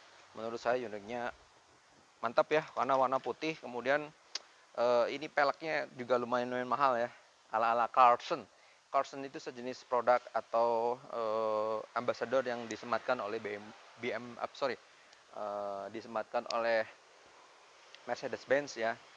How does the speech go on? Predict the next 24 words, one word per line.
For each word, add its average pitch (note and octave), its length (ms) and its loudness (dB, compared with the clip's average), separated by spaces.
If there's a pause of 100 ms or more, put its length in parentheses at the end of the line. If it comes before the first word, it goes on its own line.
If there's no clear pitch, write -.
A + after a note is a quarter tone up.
(340)
baik G#2+ 240 2
itu A2+ 160 -6
berupa G#2+ 400 0
pelek, B2+ 480 4
kemudian A2+ 480 -6
variasi-variasinya, A2+ 1200 -6
atau A2+ 240 -10
mungkin G#2+ 400 -10
toolkit-toolkitnya B2 960 -6
itu, D3+ 160 -6 (240)
eh, A2 240 0
ala-ala A2 320 0 (320)
Carlson B2 400 0
ya. G2 160 -8
Nah, G#2+ 160 -4
ini C3 80 -6
peleknya B2+ 480 2 (480)
termasuk A2+ 320 -2
salah A2 240 -4
satunya G#2+ 400 -8
itu. G#2+ 100 -18 (720)
Oke, D3 240 6 (1040)
em, B2+ 880 0
harganya D3 640 0